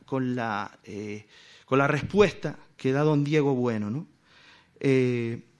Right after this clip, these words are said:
por lo que, dadas las circunstancias, finalmente acaba decidiéndose por abortar, eh, la pobl-, la operación.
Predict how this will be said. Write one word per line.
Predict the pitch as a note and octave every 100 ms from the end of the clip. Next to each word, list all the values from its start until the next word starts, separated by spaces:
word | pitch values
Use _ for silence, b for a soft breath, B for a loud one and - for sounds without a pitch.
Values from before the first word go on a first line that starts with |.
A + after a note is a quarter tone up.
| _ _ _ -
por | D#3+
lo | D#3+ D#3
que, | D#3 D3+ - _ _ _ _ - _ -
dadas | C#3 D#3 D#3
las | D#3
circunstancias, | E3+ D3+ E3 F3 E3+ F3
finalmente | - D3+ D#3+ E3 F3+ E3+
acaba | D#3 D#3 D#3+
decidiéndose | D#3 C#3+ C#3+ D#3 E3 D#3+ E3+ - B B B _
por | C#3
abortar, | C3+ C3 C3 D3+ D#3+ - - _
eh, | - C3+ B2 B2
la | A#2+ A#2+
pobl-, | C3+ B2+ A#2+
la | - C3 C3
operación. | B2 B2 B2+ A2 A2 G#2+